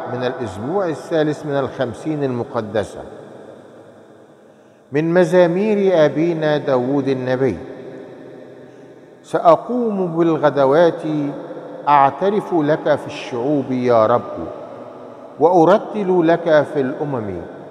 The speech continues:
لأن رحمتك قد عظمت. هللويا. من إنجيل معلمنا متى البشير. وبينما كان صاعدا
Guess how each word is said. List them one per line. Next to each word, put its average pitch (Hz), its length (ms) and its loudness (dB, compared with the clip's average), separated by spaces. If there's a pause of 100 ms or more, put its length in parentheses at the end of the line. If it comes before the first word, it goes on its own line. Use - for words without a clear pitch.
(520)
لأن 180 440 2
رحمتك 165 760 2 (260)
قد 135 180 0
عظمت. 127 500 2 (280)
هللويا. 110 640 -2 (1400)
من 165 160 -4
إنجيل 202 460 0
معلمنا 175 720 4
متى 151 380 -2
البشير. 120 540 -4 (1500)
وبينما 185 920 4 (160)
كان 156 300 2
صاعدا 151 600 4